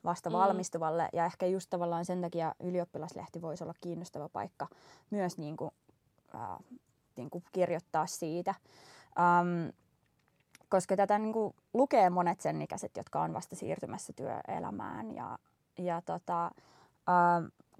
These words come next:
Speaker 1: nytkin vielä niin kun tästä budjettiriihestä, niin siellä on monia asioita,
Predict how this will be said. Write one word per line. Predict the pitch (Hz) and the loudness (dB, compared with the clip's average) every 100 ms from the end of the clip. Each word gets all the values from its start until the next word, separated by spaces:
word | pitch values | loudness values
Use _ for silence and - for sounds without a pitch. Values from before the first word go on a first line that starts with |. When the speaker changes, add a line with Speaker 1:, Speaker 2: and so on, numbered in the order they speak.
| _ _ _ _ _ _ _ _ _ _ | _ _ _ _ _ _ _ _ _ _
Speaker 1:
nytkin | 202 220 240 | -2 0 2
vielä | 214 214 202 | 4 4 4
niin | 196 | 0
kun | 185 180 | -4 -2
tästä | 196 - | -4 -2
budjettiriihestä, | 226 220 196 - 190 180 185 175 180 | -2 2 0 0 0 0 0 -4 -4
niin | 170 170 180 _ _ | -4 -4 -8 _ _
siellä | - 233 214 | 2 6 8
on | 202 | 6
monia | 247 262 208 | 4 2 2
asioita, | 202 214 180 170 170 170 | 2 2 2 2 2 0